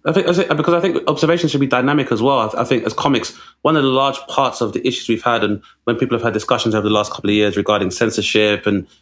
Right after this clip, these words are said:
political correctness, I think a lot of comics really, it's more about your rigidity of your views that have kind of held you back. Like, comics, and one of the early lessons I was given when I began to, uh, uh, you know, working as a comedian was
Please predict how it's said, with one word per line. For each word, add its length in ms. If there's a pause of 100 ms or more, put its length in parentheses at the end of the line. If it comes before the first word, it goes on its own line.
(120)
political 340
correctness, 540
I 140
think 240
a 80
lot 180
of 140
comics 380
really, 440 (400)
it's 240
more 300
about 240
your 180
rigidity 520
of 140
your 280
views 260
that 80
have 140
kind 140
of 60
held 280
you 120
back. 240
Like, 300 (600)
comics, 360
and 280
one 160
of 40
the 180
early 140
lessons 340
I 120
was 160
given 300
when 100
I 100
began 340 (280)
to, 180
uh, 320 (460)
uh, 360
you 120
know, 120
working 300
as 80
a 60
comedian 340
was 260